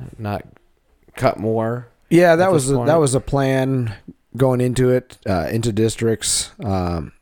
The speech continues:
Speaker 2: you know, after this past week of, of working with them, uh, <clears throat> when we reduced our numbers to,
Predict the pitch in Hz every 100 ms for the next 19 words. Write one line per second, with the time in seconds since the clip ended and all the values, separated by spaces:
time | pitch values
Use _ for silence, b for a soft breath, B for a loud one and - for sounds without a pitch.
0 | _ _ _ - 117 113 104 104 - 110
1 | 101 92 95 104 - 110 110 - 107 117
2 | - 98 85 - _ _ _ - 92 107
3 | 120 - 117 110 - 113 113 - B B
4 | B B B - 101 82 _ - 139 113
5 | 98 - 131 135 117 113 107 127 120 113
6 | 113 117 113 113 107 104 - - 165 -
7 | _ - 117 98